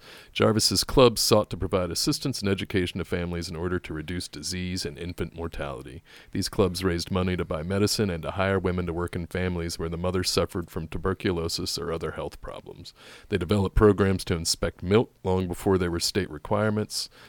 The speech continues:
Club members visited households to educate mothers and their families about improving sanitation and overall health. The clubs benefited from the advice of Jarvis's brother, James Reeves, a physician who was known for his work in the typhoid fever epidemics in northwestern Virginia.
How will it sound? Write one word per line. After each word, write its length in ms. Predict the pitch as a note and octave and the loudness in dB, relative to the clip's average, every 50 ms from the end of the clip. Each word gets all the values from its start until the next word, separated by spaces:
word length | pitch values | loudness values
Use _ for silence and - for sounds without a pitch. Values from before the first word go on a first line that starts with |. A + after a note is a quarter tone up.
| - - _ _ | -20 -20 _ _
Club 180 | - - B2+ A2+ | 0 2 2 6
members 340 | A2 G#2 G2 F2 F2 F2+ - | 6 4 6 4 2 0 2
visited 400 | - G2 F2 F#2 E2+ D#2 D2 - | 0 0 0 0 -2 -4 -4 -4
households 560 | - G#2+ G2+ G2+ - - G#2+ G#2 G2 F#2 - | 0 0 2 2 2 4 6 6 6 6 2
to 100 | - - | -2 -2
educate 360 | E2+ E2 F#2+ - - F2+ - - | -2 -4 -4 -2 -2 -4 -2 0
mothers 340 | F2+ F2+ E2+ F#2 F2+ F2 | 0 0 2 0 0 0
and 100 | - E2 | -2 -4
their 120 | D#2 D#2+ D#2 | -6 -6 -4
families 420 | - F#2+ F2+ F2+ F2 F2 F2 E2 | -2 -2 -2 0 0 -2 -2 -2
about 240 | F#2 E2 E2 D#2+ D2+ | -2 -2 -2 -2 -4
improving 400 | D2+ D2+ - G#2+ F#2+ E2+ F2 E2 | -4 0 2 2 2 2 -2 -4
sanitation 720 | - - - F2+ E2 D#2+ - - F#2+ F2 E2+ - - E2+ | -4 -4 -4 -2 -4 -6 -6 -4 -4 -4 -2 -4 -4 -6
and 100 | D#2+ D#2+ | -6 -6
overall 400 | D#2+ F2 D#2+ E2+ D#2 C#2+ C2+ C#2 - - | -6 -4 -4 -4 -4 -4 -4 -6 -6 -4
health. 400 | F#2+ G2+ G2+ G2+ - - - - - - - - - - | -2 -2 -2 -2 -4 -8 -16 -18 -20 -20 -20 -20 -16 -8
The 100 | - G2+ | -6 -6
clubs 300 | - - A#2 G#2 F#2 F2 | 2 4 4 4 4 2
benefited 560 | F#2 G2 F#2+ F2+ F2+ - G#2 F2+ F#2 E2+ E2 | 0 2 2 2 2 2 2 2 2 0 0
from 180 | - - F#2 F2 | -2 -2 0 0
the 140 | F2 E2 D#2+ | -2 -4 -6
advice 400 | D#2 D#2+ - F2 F2+ F2 - - | -4 -2 0 0 2 0 0 -4
of 80 | D#2 | -6
Jarvis's 500 | D2+ - D#2+ D#2+ D#2+ D#2+ - - - - | -6 -4 -4 -4 -4 -4 -6 -6 -8 -10
brother, 380 | - - G2+ G2 G2 F2+ E2 D#2+ | -6 0 0 2 2 2 -2 -4
James 460 | E2 - F#2+ F2+ F#2+ F#2+ F2 - - | -2 -2 -2 -2 -2 -2 -4 -4 0
Reeves, 440 | F#2 G#2+ A2+ G2+ F2+ E2+ E2+ D#2+ - | 2 4 4 4 2 0 -4 -4 -6
a 80 | F#2 | -6
physician 520 | E2 - F2+ E2 - F2+ F2 - - F2+ F2 | -4 -4 -4 -4 -2 -2 -2 -2 -4 -4 -4
who 100 | F2 F2+ | -4 -4
was 200 | E2 E2 D#2+ - | -6 -6 -6 -4
known 240 | F#2+ F2+ F2+ F#2 F#2 | -4 -2 -2 -2 -2
for 160 | - - E2+ | -4 -4 -4
his 160 | F2 E2+ - | -4 -4 -4
work 320 | - F2 E2 D#2+ - - - - - - - - _ | -4 -4 -4 -4 -6 -12 -18 -20 -20 -20 -20 -10 _
in 80 | F#2 F2 | -4 -4
the 80 | E2+ | -2
typhoid 520 | - - G2+ F2 F2+ - - F2+ E2+ D#2+ D2+ | -2 0 0 0 0 0 -2 -4 -4 -4 -4
fever 320 | - - G#2+ G2+ E2+ D#2+ | 0 2 2 2 2 0
epidemics 640 | D2 D2+ - E2 - - D#2+ D2 D2+ D2+ - - - | -4 -4 -6 -6 -8 -6 -8 -8 -8 -8 -8 -8 -8
in 80 | E2 | -8
northwestern 600 | D2+ D2+ D#2+ D2+ - - E2 E2 - - - B1 C2 | -8 -10 -10 -10 -6 -4 -4 -4 -4 -6 -8 -12 -14
Virginia. 500 | C2+ - - E2 D#2 C#2 - - - | -14 -12 -10 -10 -10 -10 -12 -16 -18